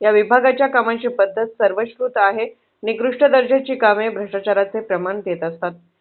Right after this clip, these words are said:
याचीच प्रचिती या कामातून दिसून येत आहे. आश्चर्याची बाब म्हणजे गेली अनेक वर्षापासून या पट्ट्यातील खड्डे नागरिकांसाठी डोकेदुखी बनली आहे.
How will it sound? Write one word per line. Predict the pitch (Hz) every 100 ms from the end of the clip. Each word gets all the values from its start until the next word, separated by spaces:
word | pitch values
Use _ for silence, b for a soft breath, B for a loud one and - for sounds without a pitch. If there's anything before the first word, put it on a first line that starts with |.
| _ -
याचीच | 214 214 247 -
प्रचिती | 202 202 240 247 254
या | 247 202
कामातून | 196 185 185 220 220
दिसून | 202 202 208
येत | 180 165
आहे. | 165 170 165 _ _ _
आश्चर्याची | 208 226 226 277 269 269 269
बाब | 226 220
म्हणजे | 220 214 214
गेली | 214 202 196
अनेक | 185 180 175
वर्षापासून | 175 175 233 220 170 160 170
या | 185
पट्ट्यातील | - 196 - 233 247 233 233
खड्डे | 208 170 208
नागरिकांसाठी | 226 202 190 233 269 269 233 - 226
डोकेदुखी | 185 175 202 208 240
बनली | 202 165 151
आहे. | 151 165